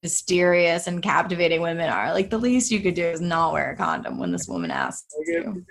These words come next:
Speaker 2: gotta go that far. It makes me wonder about, like, the missing, like, going to C V S for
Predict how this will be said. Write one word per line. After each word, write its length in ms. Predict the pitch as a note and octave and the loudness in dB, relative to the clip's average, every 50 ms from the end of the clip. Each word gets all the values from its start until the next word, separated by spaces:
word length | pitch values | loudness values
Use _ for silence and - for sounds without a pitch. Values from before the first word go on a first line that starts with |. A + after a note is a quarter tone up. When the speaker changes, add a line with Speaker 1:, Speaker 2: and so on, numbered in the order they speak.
| F#3+ | -6
Speaker 2:
gotta 160 | F#3+ F3+ D#3 | -6 -6 -4
go 260 | B2+ C3 C#3 C#3+ C#3 B2+ | 0 0 2 2 2 0
that 240 | B2 A#2+ A2 - _ | -2 -4 -6 -8 _
far. 280 | - C3+ B2 A#2 A#2 - - - - - | -6 -6 -4 -4 -6 -8 -14 -18 -16 -4
It 60 | D#3+ | 4
makes 200 | F3+ G3+ G3+ - | 6 6 6 6
me 80 | G3+ F#3 | 0 2
wonder 440 | D3+ C#3 D3 D3+ D3+ C#3 C3+ C3 B2 | 2 2 2 2 4 4 4 4 4
about, 340 | A2+ B2 A#2+ A#2 A2+ A2 A2+ | 4 2 2 2 2 0 -2
like, 200 | A2+ A2+ A2 - | -6 -6 -8 -6
the 80 | A#2+ A#2+ | -6 -6
missing, 460 | A#2+ A#2+ B2 B2 - - C3 B2 B2 | -2 -2 -2 -2 0 0 -2 -2 -2
like, 220 | A#2+ A2+ G#2 G#2 _ _ _ _ - | -2 -4 -6 -6 _ _ _ _ -4
going 300 | C3 B2 A#2+ A#2+ A#2 A#2 | -4 -2 -2 -4 -6 -10
to 100 | A2+ A#2+ | -14 -16
C 220 | - - B2 B2 | -16 -14 -12 -12
V 200 | A2+ A2+ A2+ A2+ | -12 -10 -8 -8
S 180 | A2 A2 A2 - | -8 -8 -10 -12
for 180 | - - A2 | -12 -14 -14